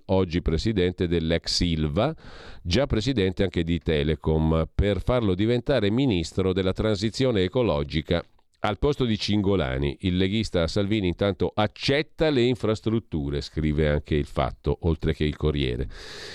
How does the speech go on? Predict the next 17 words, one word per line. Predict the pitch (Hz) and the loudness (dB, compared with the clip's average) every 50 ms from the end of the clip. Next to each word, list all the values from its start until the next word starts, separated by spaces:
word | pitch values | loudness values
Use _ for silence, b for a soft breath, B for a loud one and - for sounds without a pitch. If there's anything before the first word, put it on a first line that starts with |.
| B B B B B | B B B B B
Il | - 90 | -4 -2
Quirinale | - 117 127 127 123 135 147 151 127 104 92 90 | 0 2 2 2 2 2 2 2 2 2 0 0
fa | - - 113 | 0 -2 -4
sapere: | - - 165 170 - 180 156 117 95 92 | -2 -2 -4 -4 -2 0 0 2 2 2
"Abbiamo | 92 95 117 113 104 | 0 0 2 2 2
avuto | 98 113 123 110 - 92 82 | 0 0 0 -2 -2 -2 -2
contatti | - 131 156 165 - - 82 78 76 76 - - - 92 85 | 0 0 -2 -2 -2 -2 -2 -2 -2 -4 -6 -4 -2 -2 -2
con | - - 92 90 90 90 90 90 90 87 85 | 0 0 0 2 2 2 2 2 2 2 0
Giorgia | 80 90 113 131 135 135 135 120 131 | 0 0 2 2 2 0 0 0 0
Meloni. | 123 127 127 127 123 92 80 80 80 78 80 80 82 - | 0 2 2 2 2 2 2 2 2 2 2 2 0 0
Restano | - 92 90 98 107 104 - - 85 87 101 | 0 0 0 2 0 0 0 0 0 0 0
i | 131 147 | 0 0
casi | - 92 85 87 90 98 92 85 95 92 - | 0 0 0 2 2 0 0 -2 -4 -4 -4
Salvini | - - - 117 123 113 85 80 76 76 76 85 - | -6 -4 -2 -2 -2 0 0 0 0 2 0 0 -2
barra | - 85 78 71 71 71 71 73 - - - | 0 -2 0 0 0 0 0 -2 -2 -4 -8
giustizia", | - 82 90 95 - - - - 69 64 - - - 80 73 73 | -8 -2 -2 -2 -2 -4 -8 -8 -8 -8 -8 -4 -2 0 0 0
scrive | 76 - - - 82 76 73 71 71 73 71 | 0 -2 -2 -2 0 0 0 0 2 0 0